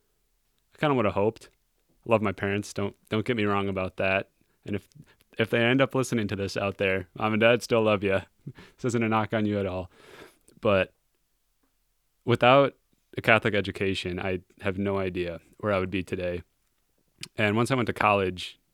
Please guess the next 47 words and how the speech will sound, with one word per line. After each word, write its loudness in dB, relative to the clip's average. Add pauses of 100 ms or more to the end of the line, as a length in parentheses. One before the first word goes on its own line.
(500)
my -4
faith -2
had 0
to -4
be -4
taken -6
into -6
my -6
own -8
hands. -8 (520)
And -2
I 2
still -2
remember 2 (1120)
the -20
first, 0
I -8
think -2
it 0
was -2
the -6
first -2
week 0
of -6
classes. -4
It -4
was -2
before 0
classes 0
even -4
started, -4
when -8
the -8
freshmen -4
are -4
here -4
for -12
orientation. -8 (920)
Uh, 0
my 2
roommate 4
had 4
invited 2
me 0 (400)
out 2
to -8
go 0